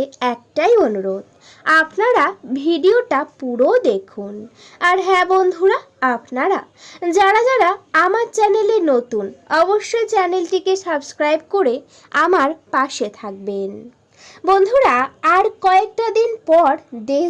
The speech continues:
জুড়ে পালিত হবে অক্ষয় তৃতীয়া।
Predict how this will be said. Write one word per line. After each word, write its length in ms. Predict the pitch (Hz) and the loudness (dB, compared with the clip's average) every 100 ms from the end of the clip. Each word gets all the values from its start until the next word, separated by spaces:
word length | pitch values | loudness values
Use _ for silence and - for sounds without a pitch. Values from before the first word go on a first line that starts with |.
| 277 | -4
জুড়ে 260 | 339 359 370 302 | -4 -2 -2 -4
পালিত 400 | 240 233 233 247 233 | -4 -6 -6 -8 -8
হবে 340 | 226 214 359 294 - _ - - 277 | -8 -4 -2 -2 -8 _ -20 -8 -2
অক্ষয় 500 | 269 262 - 254 277 403 _ | -2 -2 -10 -4 -2 -4 _
তৃতীয়া। 540 | 254 226 220 202 190 | -6 -6 -6 -6 -6